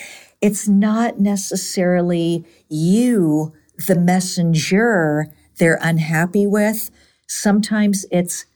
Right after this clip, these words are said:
the message. Be yourself, learn from your mistakes,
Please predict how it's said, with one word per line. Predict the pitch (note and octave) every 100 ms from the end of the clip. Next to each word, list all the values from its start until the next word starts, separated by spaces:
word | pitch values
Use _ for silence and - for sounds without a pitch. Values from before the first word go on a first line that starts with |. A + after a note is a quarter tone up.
| _ _ -
the |
message. | D#3 D3 C#3 C3+ - B2 - - - _ _ _ _ _ _ - - _ _ _
Be | F#3
yourself, | E3+ D#3+ D3+ - - G3+ F#3+ A3 C#4+ - - - _ _ _ _ _ _
learn | D3+ D#3 F#3+ G#3+ A#3
from | A3+ - E3+
your | D#3 C#3
mistakes, | C3+ C3+ - - F3+ G3+ C4+ C4+ - - -